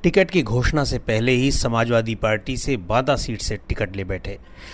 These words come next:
तो बीजेपी ने दो साल पहले कांग्रेस से आईं और कैबिनेट मंत्री रीता बहुगुणा जोशी को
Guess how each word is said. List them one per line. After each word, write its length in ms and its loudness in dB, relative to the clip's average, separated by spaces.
तो 80 6
बीजेपी 400 4
ने 120 4
दो 160 2
साल 220 4
पहले 320 0
कांग्रेस 540 2
से 80 2
आईं 300 0
और 260 0
कैबिनेट 420 0
मंत्री 300 -2
रीता 300 0
बहुगुणा 300 0
जोशी 400 -2
को 240 4